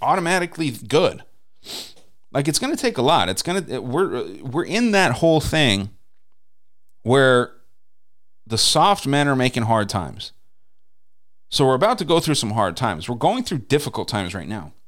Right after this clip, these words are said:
But the hard times I do think are coming. And once we go through those hard times, the hard times are gonna make some strong men, and the strong ti-, the strong men will make some good times. But, uh, I don't know how long this takes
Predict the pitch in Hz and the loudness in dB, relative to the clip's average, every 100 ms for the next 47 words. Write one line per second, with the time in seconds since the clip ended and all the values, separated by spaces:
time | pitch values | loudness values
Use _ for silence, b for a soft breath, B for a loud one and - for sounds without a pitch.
0 | - - - - - - - 127 120 139 | -20 -20 -20 -20 -20 -12 -6 -2 0 0
1 | 202 - 147 151 - 117 - - 208 226 | 0 0 0 0 0 -2 -2 -4 -2 0
2 | 170 131 95 95 87 147 - b b b | -2 -2 -4 -6 -6 -8 -10 b b b
3 | b b b b - - 139 135 135 127 | b b b b -20 -6 -2 0 -2 -4
4 | - - - - - - - - 131 196 | -10 -20 -20 -20 -20 -20 -20 -14 -2 0
5 | 240 226 151 120 123 117 - 107 95 - | 0 0 0 2 2 2 2 -2 -2 -2
6 | 113 135 131 113 160 165 165 151 151 143 | 0 0 0 0 0 2 0 2 2 2
7 | 151 156 135 - 120 127 135 151 104 101 | 2 2 0 2 2 2 0 -2 -4 -2
8 | 107 - 120 120 135 110 113 110 107 - | 0 2 2 0 -2 -4 -4 -2 -2 2
9 | 131 131 120 135 120 123 120 113 113 123 | 2 2 0 0 0 0 -2 -2 -4 -6
10 | 127 - - - - - - - - - | -10 -14 -20 -20 -20 -20 -20 -20 -20 -20
11 | - - 117 117 107 101 98 92 - - | -20 -2 2 4 4 4 4 0 -8 -20
12 | - - - - - - - 147 160 135 | -20 -20 -20 -20 -20 -20 -6 0 4 4
13 | 120 113 98 - 139 123 - - | 4 2 2 0 0 -2 -2 -6